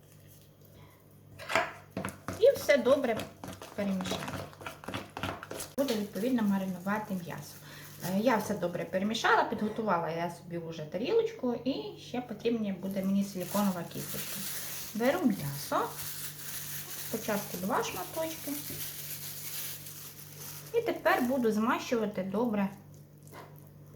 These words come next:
майонезом, сіллю, часником та перцем. Звичайно, можна додати ще чогось, якщо хочеться. Але мені цього достатньо. Майонез у мене, я ще раз повторюю, домашній, на оливковій олії,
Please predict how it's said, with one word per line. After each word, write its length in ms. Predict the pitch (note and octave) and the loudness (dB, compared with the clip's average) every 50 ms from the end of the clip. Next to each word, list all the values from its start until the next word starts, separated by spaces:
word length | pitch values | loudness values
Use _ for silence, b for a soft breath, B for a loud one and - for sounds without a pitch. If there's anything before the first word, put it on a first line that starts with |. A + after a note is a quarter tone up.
| - - | -4 2
майонезом, 800 | G3 G3 G3 F#3+ F3+ F3+ F3+ F3+ F#3+ F#3+ F#3+ F3+ - D#3 D3+ D#3 - - - - - - - - - - - - - - - - - - - - | 4 6 6 6 4 2 2 2 4 4 4 2 0 -4 -6 -6 -8 -12 -16 -20 -20 -20 -20 -20 -20 -20 -20 -18 -18 -18 -20 -20 -20 -20 -18 -16
сіллю, 380 | - - - F3+ F3 E3 D3+ - | -14 -10 -6 -4 -4 -4 -6 -2
часником 540 | - F#3 - - F#3 F3+ - - F3 F3 | -2 -2 0 0 -2 -2 -2 -4 -4 -4
та 140 | E3+ - D#3 | -4 -4 -6
перцем. 520 | D3 - - D3 D3 D#3 G3+ - D#4+ C#4 G3+ | -6 -4 -2 -2 0 0 -2 0 2 4 4
Звичайно, 580 | F#3 F#3 - - G#3+ C4 F#4 A4+ A4 G4 E4 | 4 2 0 4 6 6 6 6 4 4 4
можна 360 | C4 G#3+ A3+ C4+ E4 F4+ F4 | 4 4 4 4 2 2 0
додати 500 | D4+ B3+ A3 F#3+ F#3 G3+ B3 C4+ - A#3 | 0 0 0 0 0 -2 -2 -2 -4 -4
ще 260 | - - - G#3 A3+ - | -6 -4 -4 -4 -4 -2
чогось, 360 | - A3 G3 G3 G#3+ A3 - - | -4 -4 -2 -2 -2 -4 -6 -8
якщо 300 | G2 - - - - G3+ | -12 -12 -10 -8 -8 -8
хочеться. 560 | - - D3+ D3+ D3 - D3+ - - - D3 B B B B B B B B B B - | -6 -6 -6 -6 -6 -6 -8 -10 -10 -12 -14 B B B B B B B B B B -8
Але 180 | F#3 F#3 F#3+ | -4 0 2
мені 460 | F#3+ G#3+ A#3+ D4 F#4 G#4 E4+ C#4+ - - | 2 2 2 2 0 0 -4 -6 -4 0
цього 260 | A#3 G#3 F#3+ F3 D#3+ | 2 2 2 0 -2
достатньо. 640 | D#3 - - - - C#4 D#4+ C5 B4+ - D4 B3+ - - - - B B B B B B B B B B B B B - | -6 -6 -8 -2 2 4 4 4 4 4 4 2 2 2 -2 -14 B B B B B B B B B B B B B 0
Майонез 500 | G3 G3 G3+ G#3+ A3+ A3 G#3 G3 F#3 F3+ - - | 2 4 4 4 4 4 6 4 4 4 0 0
у 40 | F#3+ | 4
мене, 300 | G3 G3 F#3+ F#3 F3+ F3+ | 6 6 6 6 4 0
я 60 | F3+ | -4
ще 160 | F3+ - - F3+ | -6 -4 -6 -6
раз 80 | F3 - | -6 -8
повторюю, 480 | - - - - - F#3 F3 F3 E3+ E3 F3 | -12 -16 -10 -2 -2 0 0 0 -2 -2 0
домашній, 600 | F#3 G3+ A#3+ E4+ A4+ A4 - - C4+ B3 A3 G#3 | 2 4 4 4 4 2 2 4 6 6 6 8
на 280 | G3+ G3 G3 G3 G3+ | 6 6 6 6 4
оливковій 600 | G#3 G#3 G#3 G#3 G3+ - - F#3+ F3+ F3+ F3+ F3+ F3 | 4 4 4 2 0 0 -2 -4 -2 -2 -2 -2 -2
олії, 520 | F3 F#3 G3+ C#4 E4+ F4 D#4+ C4 - B | -2 -2 -2 0 2 2 2 0 -2 B